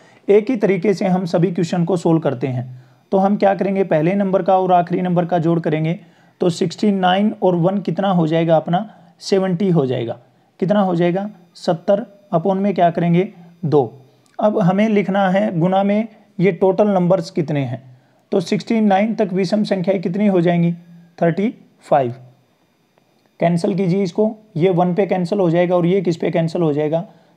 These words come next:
थर्टी फ़ाइव। हम सबको पता है थर्टी फ़ाइव का स्क्वायर कितना होता है? बारह सौ पच्चीस। तो इसका मतलब इसका राइट आंसर क्या हो जाएगा? ऑप्शन बी आपका राइट आंसर हो जाएगा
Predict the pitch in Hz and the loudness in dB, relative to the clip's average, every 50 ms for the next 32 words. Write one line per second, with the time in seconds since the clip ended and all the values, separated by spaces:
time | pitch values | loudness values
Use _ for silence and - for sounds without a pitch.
0 | _ - 156 147 139 151 147 135 - 127 127 127 - - - - _ _ _ - | _ -2 -2 0 0 0 -2 -2 -2 -2 -2 -4 -8 -14 -20 -20 _ _ _ 0
1 | 170 185 165 - 208 185 170 170 208 180 208 170 190 190 196 190 - 185 180 175 | 0 0 0 -2 -2 -2 0 0 0 0 2 2 4 4 2 2 2 0 0 2
2 | 170 208 214 214 180 - - 190 170 170 180 170 214 208 196 - - 202 190 185 | 0 0 0 -2 -2 -2 0 0 2 2 0 0 0 0 0 0 -2 -2 -2 -2
3 | 175 196 165 190 185 175 170 156 - 170 165 160 156 165 196 - - - _ _ | -2 -2 -2 0 0 0 0 0 0 0 0 0 0 -2 -4 -6 -10 -20 _ _
4 | _ _ - 160 160 165 170 180 175 175 - 180 226 277 - - _ _ _ - | _ _ -4 0 0 2 2 2 0 0 -2 -4 -4 -4 -8 -16 _ _ _ -2
5 | 156 131 123 - 139 135 123 - - - - 185 185 175 - - 208 202 196 190 | -2 -2 -2 -4 -8 -10 -10 -12 -10 -6 -2 -2 -2 -2 -2 -2 -2 -2 -2 -2
6 | 165 185 185 180 180 170 - - 185 170 156 156 160 180 196 214 196 175 175 170 | -2 -2 -2 -2 -4 -2 -2 0 0 2 2 2 2 2 2 0 0 0 0 -2
7 | - 185 170 151 175 170 160 151 156 147 139 151 151 151 160 165 214 - - - | -2 -2 -2 0 0 0 0 0 0 -2 -2 -2 -2 0 -2 -2 -4 -8 -16 -20
8 | _ _ _ _ _ - 170 170 170 - - 202 190 180 151 151 196 202 190 170 | _ _ _ _ _ -2 -2 -2 -2 -2 -2 -2 0 0 0 0 2 2 2 2
9 | 156 - - - 180 170 160 165 180 180 185 175 165 160 - 180 160 156 156 143 | 2 0 0 0 2 2 2 2 2 0 0 0 0 0 0 -2 0 0 0 0
10 | 139 147 151 156 151 170 196 | 0 0 -2 0 0 0 -2